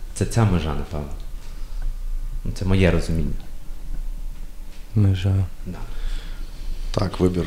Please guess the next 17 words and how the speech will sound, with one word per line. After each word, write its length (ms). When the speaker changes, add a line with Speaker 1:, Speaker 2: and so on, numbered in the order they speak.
Speaker 3:
приводить 460
тебе 180
до 60
багато, 380
ба-, 220
багатьох, 600
<clears throat> 160
багатьох 400
моментів 420
твого 240
життя, 340
але 200
саме, 360
саме 380
твій 200
вибір, 360
вибір, 420